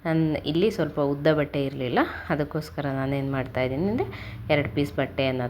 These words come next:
ತೊಗೊಂಡು ಅಟ್ಯಾಚ್ ಮಾಡ್ಕೊತಾ ಇದ್ದೀನಿ. ಎರಡು ಇಂಚು ಬಟ್ಟೆಯನ್ನು ತೊಗೊಂಡ್ರೆ ನಾವು ಅದನ್ನು ಫೋಲ್ಡ್ ಮಾಡಿ ಸ್ಟಿಚ್ ಮಾಡೋದಕ್ಕೆ ಈಸಿ ಆಗುತ್ತೆ. ಬಟ್ಟೆಯನ್ನು ಅಟ್ಯಾಚ್ ಮಾಡಿಕೊಂಡು, ನಿಮ್ಮ ಹತ್ರ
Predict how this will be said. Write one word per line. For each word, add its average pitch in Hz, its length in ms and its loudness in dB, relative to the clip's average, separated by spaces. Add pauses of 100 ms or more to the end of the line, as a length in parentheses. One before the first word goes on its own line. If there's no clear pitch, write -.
ತೊಗೊಂಡು 127 360 2 (320)
ಅಟ್ಯಾಚ್ 135 300 0 (100)
ಮಾಡ್ಕೊತಾ 123 540 -4
ಇದ್ದೀನಿ. 151 220 -2 (600)
ಎರಡು 160 240 4
ಇಂಚು 175 260 0
ಬಟ್ಟೆಯನ್ನು 139 420 0 (120)
ತೊಗೊಂಡ್ರೆ 123 400 2 (260)
ನಾವು 151 180 2
ಅದನ್ನು 147 280 0
ಫೋಲ್ಡ್ 156 360 0
ಮಾಡಿ 139 260 0
ಸ್ಟಿಚ್ - 360 -12
ಮಾಡೋದಕ್ಕೆ 127 520 -2 (600)
ಈಸಿ 143 240 -2 (120)
ಆಗುತ್ತೆ. 120 300 2 (1080)
ಬಟ್ಟೆಯನ್ನು 143 500 0
ಅಟ್ಯಾಚ್ 143 280 -2 (120)
ಮಾಡಿಕೊಂಡು, 135 480 0 (640)
ನಿಮ್ಮ 175 180 6
ಹತ್ರ 185 140 4